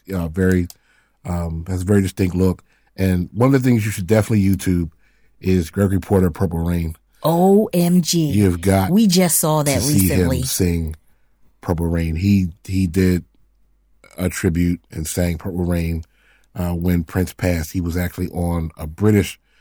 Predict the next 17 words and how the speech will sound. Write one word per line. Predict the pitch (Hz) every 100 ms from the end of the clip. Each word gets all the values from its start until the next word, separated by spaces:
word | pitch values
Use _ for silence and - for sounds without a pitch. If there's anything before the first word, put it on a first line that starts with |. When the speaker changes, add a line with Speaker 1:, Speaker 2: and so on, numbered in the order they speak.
| _ _
Speaker 1:
uh, | 82 80
show | - 104 90 78
Speaker 2:
Mm-hmm. | 160 156 165 160 190 -
Speaker 1:
singing | - - 87 80
with, | 85 80 -
uh, | 87
this | 85 -
band, | - 85 82 76 85 - _ _ _ _ -
and | 80 82 80
he | 82 90
did | 78 90 82 82 _
his | - 90 76
own, | 90 90 87 87
his | 87 92 90
own | 95 101 113 120
rendition | 113 104 95 82 80 78
Speaker 2:
Mm-hmm. | 151 147 165 156